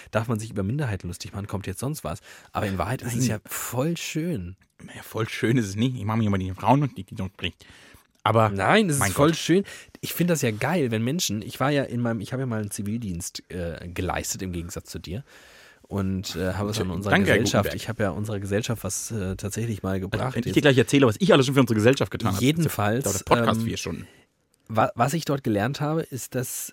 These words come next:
Speaker 1: oder für mich gelernt habe, <laughs> vielleicht ist es auch Quatsch, aber meine Überzeugung ist, dass, ähm, das zumindest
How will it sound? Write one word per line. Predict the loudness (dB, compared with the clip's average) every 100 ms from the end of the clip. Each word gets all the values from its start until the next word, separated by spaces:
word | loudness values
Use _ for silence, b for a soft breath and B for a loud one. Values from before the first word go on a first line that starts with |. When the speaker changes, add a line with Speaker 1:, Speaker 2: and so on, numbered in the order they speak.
| _ -4
Speaker 1:
oder | -4
für | -2 2
mich | 4 4
gelernt | 0 -2 -4 -6
habe, | -4 -4 -4 -10
<laughs> |
vielleicht | -18 -8 -6 -6 -2 0 0 -2
ist | -8
es |
auch | -8 -8
Quatsch, | -10 -10 -12 B B B -6
aber | -4 0
meine | 0 2
Überzeugung | 2 0 0 -2 -2 -2
ist, | -4 -8 b b b b _ -4
dass, | -4 -4 -6 -10 -6
ähm, | -4 -4 -4 -4 -6 -6 -6 -6 -8 -10 -12 _ _ _ _ _ _ _ _ _ _ _ _ _ _ _ _ _ -8
das | -4 -2
zumindest | 0 2 2 2 0